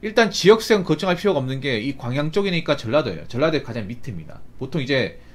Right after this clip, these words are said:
이쪽 지역을 여순광이라 불러요. 우리 사연자분 들어봐서 여순광이라고. 여순광이 뭐냐 하면 그 전남 해안 쪽, 해안 쪽 그 생산직, 대기업 생산직이 이제 많이 몰려있는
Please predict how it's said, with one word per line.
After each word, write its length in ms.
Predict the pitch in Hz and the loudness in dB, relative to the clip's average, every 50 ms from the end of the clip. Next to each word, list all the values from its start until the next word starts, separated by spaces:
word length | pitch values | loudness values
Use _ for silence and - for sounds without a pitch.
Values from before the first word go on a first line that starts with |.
| - - - | -20 -14 -12
이쪽 280 | 202 180 - 220 - - | -12 -6 -6 -8 -4 0
지역을 460 | 165 143 143 180 160 101 82 - - - - - - - - - - - - | 0 0 2 2 0 0 -2 -6 -10 -18 -20 -20 -20 -20 -20 -20 -20 -8 -2
여순광이라 640 | 113 135 180 196 214 233 220 208 185 156 131 110 92 | 2 4 4 4 4 2 4 4 4 4 4 2 0
불러요. 300 | 87 82 73 64 52 - - - - - - - - - - - | -2 -6 -10 -12 -14 -16 -20 -20 -20 -20 -20 -20 -20 -20 -14 -10
우리 120 | - 139 | -8 -6
사연자분 400 | 135 - 214 220 226 233 208 160 | 0 4 4 4 6 4 4 2
들어봐서 400 | 127 123 143 135 120 113 113 87 | 2 2 2 2 4 2 0 0
여순광이라고. 720 | 82 95 98 - 123 107 95 87 82 80 71 71 76 - - - | 0 -2 -2 -2 -2 -2 -4 -4 -4 -6 -8 -12 -14 -14 -12 -6
여순광이 500 | 104 123 123 202 202 190 180 165 156 143 | -6 -4 -4 -4 0 0 0 0 0 0
뭐냐 260 | 110 95 92 101 107 | -2 -4 -4 -4 -6
하면 300 | 104 110 127 113 85 76 - - - - - - - - - - - - - - - - - - - - | -6 -6 -6 -8 -8 -10 -14 -18 -20 -20 -20 -20 -20 -20 -20 -20 -20 -20 -20 -20 -20 -20 -20 -20 -18 -8
그 1040 | - 120 117 110 110 107 104 104 101 101 101 98 95 95 90 90 87 82 67 - - - - - - - - - - - - - - - - - - - - - | -6 -4 -2 -2 -2 -2 -2 -2 -2 -4 -4 -6 -6 -6 -8 -8 -10 -10 -12 -16 -18 -20 -20 -20 -20 -20 -20 -20 -20 -20 -20 -20 -20 -20 -20 -20 -20 -20 -20 -10
전남 460 | - 135 139 160 180 196 185 180 175 | -6 -4 -2 2 2 2 2 2 0
해안 380 | 165 214 240 226 233 214 180 - | 0 2 4 4 4 2 0 -8
쪽, 200 | - 85 76 - - - - - - - | -10 -12 -12 -12 -18 -20 -20 -16 -8 -2
해안 280 | 208 208 214 208 - | -2 0 0 -2 -4
쪽 240 | - - 165 147 - | -2 -2 -2 -2 -4
그 300 | - 135 123 117 110 104 | -6 -4 -2 -2 -2 -4
생산직, 640 | - - 214 214 220 196 165 143 104 82 - - - | -4 -6 -6 -4 -2 -4 -4 -4 -6 -10 -10 -14 -8
대기업 280 | 110 113 135 160 156 | -6 -4 -2 -2 -2
생산직이 360 | 156 165 170 165 127 120 104 92 | -2 -2 -6 -4 -4 -6 -8 -8
이제 120 | 85 95 | -8 -10
많이 240 | 85 82 90 113 110 | -8 -8 -6 -6 -6
몰려있는 500 | 87 90 98 110 120 107 92 85 80 73 | -6 -6 -6 -4 -4 -4 -6 -6 -8 -12